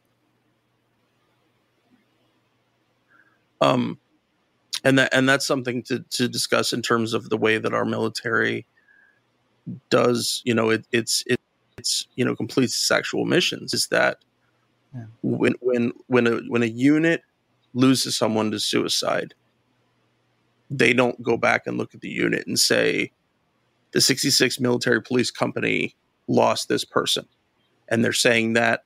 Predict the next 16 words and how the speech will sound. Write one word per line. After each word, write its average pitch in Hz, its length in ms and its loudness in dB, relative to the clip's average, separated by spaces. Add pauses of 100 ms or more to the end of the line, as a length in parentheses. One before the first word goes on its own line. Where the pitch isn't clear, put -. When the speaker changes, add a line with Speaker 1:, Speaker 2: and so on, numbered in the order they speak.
Speaker 1:
as 120 160 0
an 117 160 -2
action, 117 420 -2
is - 160 -10
that 123 200 -2 (320)
the - 100 0
hundred 139 380 2
and 123 260 0
forty 131 320 4
people 131 600 0 (340)
that 120 100 0
are 113 140 4
a 110 40 0
member 127 300 2
of 120 140 -2
this, - 200 0